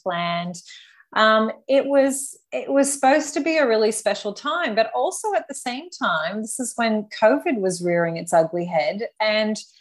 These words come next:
it was sort of February, March twenty twenty when the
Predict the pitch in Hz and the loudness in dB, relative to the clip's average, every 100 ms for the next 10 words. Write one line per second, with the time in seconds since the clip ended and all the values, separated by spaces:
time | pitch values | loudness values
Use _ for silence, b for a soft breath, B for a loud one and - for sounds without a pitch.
0 | b b 220 214 226 269 254 240 - 233 | b b -6 -2 0 2 2 0 0 -2
1 | 220 220 214 208 202 202 202 - - 202 | -2 0 0 0 -4 -8 -10 -14 -8 -6
2 | 185 - 214 220 202 190 185 180 175 170 | -6 0 0 2 2 2 2 0 -4 -4